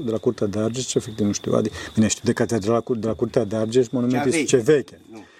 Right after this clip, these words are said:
Speaker 2: Cea
Speaker 1: Deci,
Speaker 2: nouă,
Speaker 1: nu
Speaker 2: care
Speaker 1: știu.
Speaker 2: sunt înmormântați regii
Speaker 1: Nu știu,
Speaker 2: și
Speaker 1: dar,
Speaker 2: regii.
Speaker 1: dar clar, Catedrala Mântuirii Neamului, e, este un
Speaker 2: Edificiu,
Speaker 1: e,
Speaker 2: nu?
Speaker 1: da, este un edificiu, bineînțeles, dar dincolo de asta este foarte important că este un simbol.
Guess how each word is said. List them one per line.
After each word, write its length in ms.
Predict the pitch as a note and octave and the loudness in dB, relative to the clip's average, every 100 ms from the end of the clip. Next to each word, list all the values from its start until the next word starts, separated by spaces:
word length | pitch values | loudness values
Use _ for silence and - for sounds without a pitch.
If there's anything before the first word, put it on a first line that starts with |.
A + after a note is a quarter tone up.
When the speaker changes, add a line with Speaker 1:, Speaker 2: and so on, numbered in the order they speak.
| - | -20
Speaker 2:
Cea 140 | - C#3+ | -6 -4
Speaker 1:
Deci, 80 | C3+ | -2
Speaker 2:
nouă, 200 | E3+ E3+ | -2 0
Speaker 1:
nu 60 | |
Speaker 2:
care 160 | C#3+ D3+ | 0 -2
Speaker 1:
știu. 140 | D3+ | -4
Speaker 2:
sunt 160 | C#3+ B2 | -6 -2
înmormântați 960 | C#3+ C#3 B2+ B2 B2 B2 C#3 C#3 A2+ G2 | 2 2 2 2 2 2 0 -2 -8 -2
regii 760 | B2 C#3 G#2+ A2+ G#2+ G#2+ G#2 G#2 A#3 D3 | 2 2 2 0 2 0 0 0 2 4
Speaker 1:
Nu 280 | C3+ D3+ | 4 2
știu, 440 | C3+ - C3+ G#2+ F2+ | 0 2 4 4 2
Speaker 2:
și 100 | A#2 | 2
Speaker 1:
dar, 180 | B2 A#2 | 2 2
Speaker 2:
regii. 160 | - | 2
Speaker 1:
dar 360 | A2+ A#2 A#2 - - | 2 2 2 -4 0
clar, 340 | C3 C3 D3 | 0 0 -2
Catedrala 540 | - A2+ A2+ A#2 B2+ | -4 -4 -2 0 2
Mântuirii 420 | C3 A#2 A#2+ B2 C3 | 2 0 -2 0 0
Neamului, 480 | A2 A#2+ C#3+ D3 - | 0 0 0 -2 -2
e, 160 | B2 A#2 | 2 4
este 340 | A2+ A#2 - | 4 0 0
un 200 | B2 A2+ - - - - - - - - - - - - - | 2 0 -2 -16 -20 -20 -18 -20 -20 -20 -20 -20 -18 -12 -2
Speaker 2:
Edificiu, 340 | A2 C3+ - C3 | 2 4 6 6
Speaker 1:
e, 20 | |
Speaker 2:
nu? 300 | B2+ - - B2+ | 4 2 -2 0
Speaker 1:
da, 220 | D3+ E3 | 0 0
este 220 | C3 A2 B2 | -2 -2 -2
un 60 | |
edificiu, 460 | A2+ A2 - F#3 B2+ | 0 0 0 -2 0
bineînțeles, 500 | B2 A#2+ C3 D3 C3+ | 2 2 2 0 2
dar 120 | B2 | 0
dincolo 360 | G#2+ D3+ D#3+ B2+ | 0 0 2 2
de 100 | A#2+ | 0
asta 300 | B2+ - C3 | -4 0 0
este 200 | - B2+ | 0 -4
foarte 320 | - C#3 D#3 | -4 -4 -4
important 380 | C3 B2+ C#3+ C#3 | -4 -2 -2 -2
că 80 | |
este 140 | C#3+ - | -4 -2
un 60 | |
simbol. 540 | B2 B2+ A#2+ C3+ F#2+ | -2 0 4 2 2